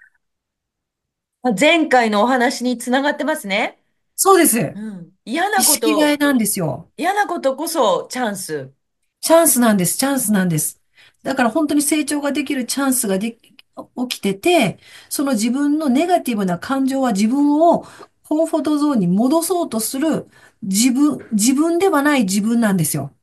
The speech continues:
Speaker 1: うんうんうんうん。
Speaker 2: だから、です。大体そういう時は、「あなたがそういうこと言うんでも私はやめます」とかね。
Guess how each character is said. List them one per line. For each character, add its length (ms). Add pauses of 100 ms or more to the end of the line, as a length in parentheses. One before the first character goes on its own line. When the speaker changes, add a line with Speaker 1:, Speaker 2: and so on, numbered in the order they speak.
Speaker 1:
う 60
ん 40
う 20
ん 40
う 40
ん 100
う 100
ん。 680 (440)
Speaker 2:
だ 80
か 80
ら、 140 (440)
で 100
す。 80
大 180
体 180
そ 180
う 20
い 40
う 20
時 180
は、 220
「あ 60
な 100
た 100
が 60
そ 140
う 40
い 40
う 20
こ 100
と 100
言 120
う 60
ん 20
で 80
も 140
私 320
は 100
や 120
め 120
ま 120
す」 200
と 80
か 100
ね。 180